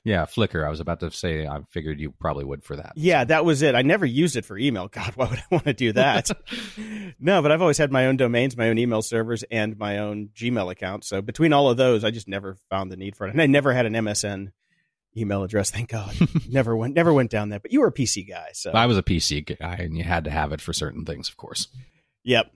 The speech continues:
Speaker 2: And this one, this next story makes me very, very sad. Eight out of the ten top universities are offering blockchain courses here in the U S.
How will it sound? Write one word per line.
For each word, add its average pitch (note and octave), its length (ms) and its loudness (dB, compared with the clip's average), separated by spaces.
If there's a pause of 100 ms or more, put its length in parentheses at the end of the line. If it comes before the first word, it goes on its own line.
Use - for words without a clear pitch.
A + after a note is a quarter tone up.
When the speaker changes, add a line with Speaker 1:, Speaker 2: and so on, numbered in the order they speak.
(180)
Speaker 2:
And D3+ 340 4 (220)
this G#3+ 240 0
one, F#3+ 300 2
this - 260 0
next E3+ 260 2
story C#3+ 280 2
makes A2+ 260 -4
me G#2 80 -8
very, G2+ 460 -6
very F#2 180 -14
sad. F#2 380 -12 (540)
Eight B3+ 220 2
out A#3+ 140 2
of G#3 140 0
the F#3 60 2
ten D#3+ 600 2 (100)
top F3+ 300 -4
universities C#3 960 0 (680)
are E3+ 140 2
offering D3+ 420 2
blockchain B2 720 0
courses F#2 420 -10
here F2+ 160 -8
in F2 80 -12
the F2+ 100 -14
U F2+ 200 -8
S. - 340 -12